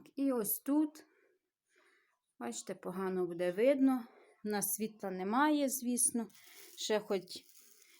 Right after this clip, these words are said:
білий день на вулиці, но світла немає. Ось такі орхідейки всі лапухастенькі. Це ми пересаджували. Ось це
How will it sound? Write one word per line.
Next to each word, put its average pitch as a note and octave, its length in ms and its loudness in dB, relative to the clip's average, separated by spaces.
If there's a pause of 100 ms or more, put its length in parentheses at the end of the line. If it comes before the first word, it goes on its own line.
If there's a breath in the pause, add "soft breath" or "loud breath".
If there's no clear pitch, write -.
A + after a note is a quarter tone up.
білий G3 420 0
день B3 300 6
на C#4+ 120 4
вулиці, A#3+ 580 0
но A#3+ 320 -2 (1000 soft breath)
світла A#3+ 480 -4
немає. G#3 460 0
Ось G3 100 -8
такі A3+ 360 -2
орхідейки G#3 720 -2
всі G3+ 300 -4
лапухастенькі. C4 1400 2 (480 loud breath)
Це A#3+ 220 4
ми G#3+ 160 0
пересаджували. C4+ 1200 4 (1500 soft breath)
Ось G#3 300 -2
це A3+ 500 -2